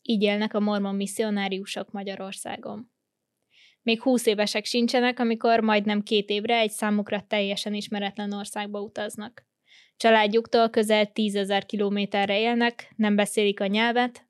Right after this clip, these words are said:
mégis heti hat nap nekivágnak az utcáknak, hogy embereket szólítsanak meg. Miért tartják fontosnak a külföldi szolgálatot? Hogyan dől el, hová küldik őket?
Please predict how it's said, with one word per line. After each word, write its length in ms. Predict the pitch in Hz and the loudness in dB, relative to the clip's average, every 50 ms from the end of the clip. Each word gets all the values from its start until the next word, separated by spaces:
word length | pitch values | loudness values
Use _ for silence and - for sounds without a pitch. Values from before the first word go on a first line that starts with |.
| _ _ | _ _
mégis 380 | - 226 226 226 196 226 220 - | 2 4 4 4 4 2 0 2
heti 240 | 247 233 226 220 214 | 2 2 2 2 0
hat 220 | 214 214 208 208 | 0 0 -2 -2
nap 160 | 214 202 202 | -4 -8 -6
nekivágnak 640 | - 226 214 220 233 214 214 202 202 202 208 202 - | -4 -6 -4 -4 -2 0 0 0 0 0 -2 -4 -6
az 120 | 208 202 | -6 -6
utcáknak, 580 | 233 233 233 - - 233 220 226 - 214 208 - | -6 -8 -6 -2 0 0 0 -2 -4 -8 -6 -4
hogy 180 | 226 214 202 - | -4 -6 -6 -4
embereket 580 | - 226 220 208 202 196 190 196 - 208 196 - | -2 0 2 2 2 2 0 -2 -6 -8 -12 -8
szólítsanak 680 | - 202 202 196 196 196 - - 214 202 196 190 190 | -6 -6 -4 -4 -4 -6 -8 -10 -10 -10 -10 -10 -10
meg. 340 | - 208 196 - - _ _ _ _ _ _ _ _ _ _ _ _ _ _ | -10 -10 -10 -10 -12 _ _ _ _ _ _ _ _ _ _ _ _ _ _
Miért 320 | - 247 254 240 226 226 | 4 6 6 6 6 4
tartják 360 | - 220 208 - - 208 208 | 2 -2 -2 0 0 -2 -2
fontosnak 500 | - - 226 220 208 233 226 - 233 226 | 0 -2 -2 0 0 -2 -4 -4 -4 -4
a 100 | - 233 | -4 -4
külföldi 520 | 226 - 240 220 208 - 214 - 208 208 214 | -2 0 0 0 0 0 -4 -6 -6 -6 -6
szolgálatot? 960 | - - 208 202 202 202 196 202 - - 208 - - 220 214 - _ _ _ _ _ _ | -6 -6 -6 -6 -6 -6 -6 -6 -6 -8 -8 -8 -8 -10 -10 -10 _ _ _ _ _ _
Hogyan 360 | - 220 214 220 220 220 220 | 0 2 4 6 6 6 6
dől 200 | 214 220 214 214 | 6 4 4 4
el, 220 | 214 220 233 247 | 4 4 4 2
hová 320 | 240 214 214 202 190 196 202 | 2 0 -4 -4 -4 -6 -6
küldik 420 | - - 208 196 196 196 190 - | -4 -2 -2 0 0 -2 -4 -6
őket? 500 | 208 202 202 202 - - - - - - | -6 -8 -8 -8 -8 -10 -10 -10 -14 -20